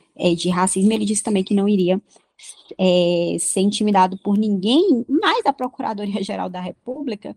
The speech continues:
decidiu pedir ao Supremo Tribunal Federal pra abrir um inquérito pra averiguar as declarações do senador, ou seja, a justificativa dele não basta, até porque o crime de racismo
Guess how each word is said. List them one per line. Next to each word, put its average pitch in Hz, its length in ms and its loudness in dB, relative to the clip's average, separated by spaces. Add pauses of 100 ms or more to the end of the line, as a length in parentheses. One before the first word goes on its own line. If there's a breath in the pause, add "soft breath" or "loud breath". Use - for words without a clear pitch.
decidiu 294 680 -2
pedir 247 320 2
ao 220 120 -4
Supremo 214 480 -6
Tribunal 202 420 -4
Federal 247 420 -4
pra 302 140 -4
abrir 269 160 4
um 285 100 6
inquérito 320 520 -2
pra - 260 -6 (340)
averiguar 277 640 2
as 262 80 -6
declarações 247 580 -6
do 233 80 -8
senador, 233 360 -4
ou 190 60 -6
seja, 175 180 -4
a 180 40 -4
justificativa 196 640 0
dele 214 420 2
não 247 220 4
basta, 190 540 2 (260)
até 190 140 -4
porque - 180 -6
o 208 60 -2
crime 196 320 -2
de 185 120 -6
racismo 185 760 0